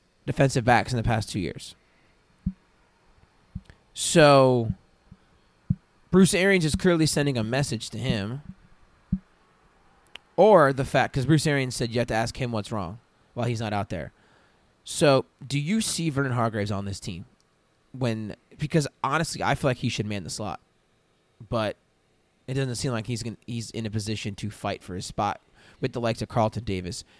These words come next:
M J Stewart, Ryan Smith, Sean Bunting, Jamal, Jamal Dean. You know, there's just a long list of D Bs that have just been added to this team. So I don't, where, where do, do you think we're gonna cut, release, or try to trade Vernon Hargreaves?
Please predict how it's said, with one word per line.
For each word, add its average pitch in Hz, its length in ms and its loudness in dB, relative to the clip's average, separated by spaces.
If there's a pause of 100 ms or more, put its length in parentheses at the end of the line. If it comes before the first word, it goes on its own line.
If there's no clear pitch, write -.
(100)
M 123 160 -6
J 107 100 -2
Stewart, 98 380 -6
Ryan 104 300 -4
Smith, 110 240 -10
Sean 113 280 -4
Bunting, 98 380 -8
Jamal, 104 420 -6
Jamal 117 280 -4
Dean. 85 340 -12 (1120)
You 110 80 -6
know, 101 40 -4
there's 117 180 -4
just 120 200 -6
a - 80 -6
long 110 460 -2
list 113 260 -4
of 127 160 -16
D 101 160 -8
Bs 101 280 -4
that 92 120 -6
have 95 80 -10
just - 140 -8
been - 100 -6
added 90 340 -6
to 101 80 -10
this 73 160 -12
team. 87 380 -10
So - 260 -8
I 113 160 2
don't, 135 220 -2
where, 135 200 0 (100)
where 131 220 0
do, 143 100 -4 (360)
do 139 100 -6
you 170 180 0
think 147 220 2
we're 139 100 2
gonna 123 200 0
cut, 135 360 2 (440)
release, 123 520 2
or 113 80 0
try 117 180 4
to 104 80 0
trade 104 280 4
Vernon 98 180 0
Hargreaves? 92 520 -4